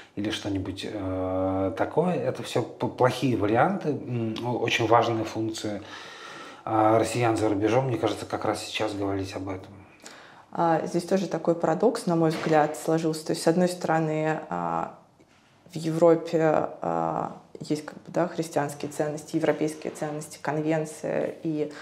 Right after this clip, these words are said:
Speaker 2: институциализация, но, с другой стороны, Европа настолько привыкла жить в мире, что сейчас вот эта вот, а, ситуация, она стресс. И поэтому мы видим это, собственно, и, и потому, как страны неохотно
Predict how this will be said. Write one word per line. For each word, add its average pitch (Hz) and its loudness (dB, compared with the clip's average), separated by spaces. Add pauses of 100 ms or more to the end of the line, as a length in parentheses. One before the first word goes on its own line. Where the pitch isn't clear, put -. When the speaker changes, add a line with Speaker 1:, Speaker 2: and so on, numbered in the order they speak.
(380)
Speaker 2:
институциализация, 180 2
но, 165 2
с 170 -2
другой 165 4
стороны, 175 2
Европа 170 2
настолько 165 0
привыкла 165 0
жить 160 -2
в 180 0
мире, 202 2
что - -6
сейчас - -2
вот 170 0
эта 170 4
вот, 156 -4
а, 160 0 (360)
ситуация, 240 2
она 175 2
стресс. - 2 (640)
И 196 0
поэтому 180 6
мы 170 2
видим 165 2
это, 151 -2
собственно, 151 -6
и, 151 -2
и - -2
потому, 151 -2
как 143 -4
страны 151 -2
неохотно 156 2